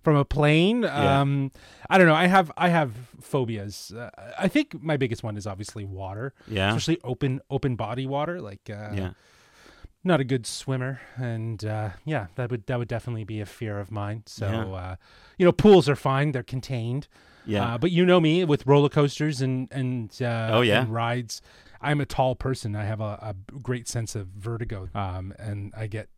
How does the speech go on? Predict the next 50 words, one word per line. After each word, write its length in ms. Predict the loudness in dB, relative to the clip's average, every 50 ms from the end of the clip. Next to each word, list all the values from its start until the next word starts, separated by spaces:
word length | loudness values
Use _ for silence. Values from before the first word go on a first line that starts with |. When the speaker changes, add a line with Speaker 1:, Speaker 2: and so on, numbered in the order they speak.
| -18 -18
Speaker 1:
queasy 480 | -12 -8 -6 -4 -4 -4 -4 -6 -6 -6
with 460 | -6 -8 -10 -12 -16 -16 -14 -14 -12
heights 420 | -6 -4 -4 -4 -4 -6 -8 -10
and 120 | -10 -8 -8
stuff 260 | -6 -6 -6 -4 -2
Speaker 2:
The 60 | 0
Speaker 1:
like 60 | 6
Speaker 2:
taller, 320 | 8 10 10 10 8 6 4
Speaker 1:
that, 80 | 4
Speaker 2:
the 100 | 2 0 0
Speaker 1:
so 100 | 4 6
Speaker 2:
taller 260 | 6 8 8 6 6
they 200 | 6 6 6 8
are, 200 | 8 8 8 8
the 120 | 6 4 4
harder 340 | 6 6 6 6 6 4
they 180 | 2 4 2 2
fall. 360 | 2 2 4 6 6 6 4
That's 220 | 2 0 -4 -6 -4
the, 260 | -2 0 2 0 0
that's 160 | -2 0 0
what 60 | 2
they 80 | 4 4
Speaker 1:
That's, 100 | 2 2
Speaker 2:
say. 160 | 2 4 6
Speaker 1:
that's 220 | 6 6 6 6
what 100 | 4 6
I've 180 | 6 6 6 6
heard. 340 | 6 6 6 6 4 2 -2 -4
That's 240 | -4 -4 -4 -2 -4
what 120 | -2 0
I've 120 | 0 0 2
heard. 140 | 4 4
Speaker 2:
Um, 240 | 6 6 4 4 2
Speaker 1:
So, 180 | 0 0 2 6
Speaker 2:
dude, 180 | 8 8 8
I 140 | 8 6 6
had 160 | 6 6 6
my 120 | 4 2 2
first 340 | 4 4 4 4 4 2 0
Speaker 1:
yeah. 80 | 2
Speaker 2:
nightmare 540 | 4 4 4 4 6 6 6 6 6 4 2 2
in 180 | 2 4 4
the 100 | 6 6
longest 560 | 6 6 6 8 8 8 8 6 2 0 0 2
time. 460 | 4 4 4 4 4 2 2 0 -2 _ _ _ _ _ _ -8 _
Uh, 300 | 4 6 8 8 6 6 6
I 140 | 4 4 4
fell 240 | 6 4 4 4 4
asleep 560 | 2 0 -2 2 2 4 4 2 0 -6